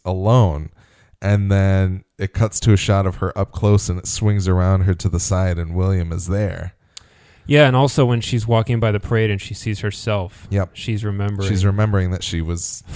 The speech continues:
Speaker 1: in that parade before. They're all over the place. These li-, any scene that has Dolores in it has had at least one, if not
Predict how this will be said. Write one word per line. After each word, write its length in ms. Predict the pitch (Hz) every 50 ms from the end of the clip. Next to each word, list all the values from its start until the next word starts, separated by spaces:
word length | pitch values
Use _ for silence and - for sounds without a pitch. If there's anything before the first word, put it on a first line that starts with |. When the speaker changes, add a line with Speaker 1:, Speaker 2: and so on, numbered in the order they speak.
| - - -
Speaker 1:
in 120 | 98 98 98
that 140 | 104 120
parade 380 | - - 131 127 147 165 147 -
before. 440 | 82 - - - 76 65 76 92 - _ _ _ - _ _ _ _ _ -
They're 180 | 127 135 151 139
all 220 | 151 151 147 147
over 160 | 151 160 143
the 80 | 131 120
place. 400 | - - 101 85 80 95 - -
These 240 | - 139 147 143 147
li-, 100 | 165 - - - - - - -
any 240 | - 160 180 202 208
scene 360 | - - - 190 185 185 175
that 120 | 156 - -
has 300 | 107 131 135 135 123 123
Dolores 520 | 120 117 110 117 127 123 117 107 - -
in 120 | 95 90
it 80 | 90 71
has 300 | 62 - 123 120 120 -
had 420 | - 120 131 127 123 123 123 - - _ _ _ _ _ _ _ -
at 160 | 123 127 117
least 320 | 131 127 131 147 139 - -
one, 440 | 113 107 120 123 120 120 113 117 123
if 220 | - 110 107 - -
not 260 | 113 107 101 98